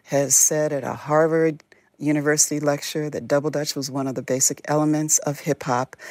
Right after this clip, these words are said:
And in nineteen eighty-two, the Fantastic Four, a double Dutch team that won the American Double Dutch League, was, uh, found by a woman named Cool Lady Blue, who was running the Roxy in Chelsea,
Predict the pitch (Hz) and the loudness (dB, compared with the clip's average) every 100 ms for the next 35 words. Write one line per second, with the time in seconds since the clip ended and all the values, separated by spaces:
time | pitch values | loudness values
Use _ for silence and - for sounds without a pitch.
0 | - - - - 143 139 139 139 135 139 | -16 -16 -12 -2 2 4 4 2 0 -2
1 | 131 131 151 - 175 165 165 165 165 131 | -2 -4 -4 0 2 4 4 2 0 -2
2 | - 156 156 165 156 - 156 - 151 151 | 0 0 0 0 0 0 -2 -2 0 2
3 | 143 143 147 170 - - - 156 147 147 | 2 0 0 -2 -4 -4 -2 0 0 -2
4 | 139 131 143 147 147 147 139 135 139 139 | -2 -4 -2 0 0 0 0 0 0 -2
5 | - 139 139 139 139 - 147 135 131 131 | -2 -2 0 0 0 0 0 0 0 -4
6 | - - - - - 135 127 131 - - | -12 -18 -18 -20 -6 -2 2 4 2 0
7 | 139 135 139 143 - 160 151 151 151 147 | -6 -8 -8 -10 0 2 4 2 2 0
8 | 139 135 135 131 - 147 147 135 135 139 | 0 0 -2 -2 -2 0 0 0 -2 -6
9 | - - 208 190 185 160 160 170 143 147 | -10 -4 0 2 4 4 4 2 2 2
10 | 147 156 185 _ _ _ - 143 131 143 | 2 -2 -6 _ _ _ -2 0 2 2
11 | 143 147 139 131 143 - - 156 156 165 | 2 2 4 4 4 2 2 0 -6 -8
12 | _ 156 147 139 135 143 151 151 - 165 | _ -6 -2 -2 -2 2 4 4 2 -2
13 | 180 | -8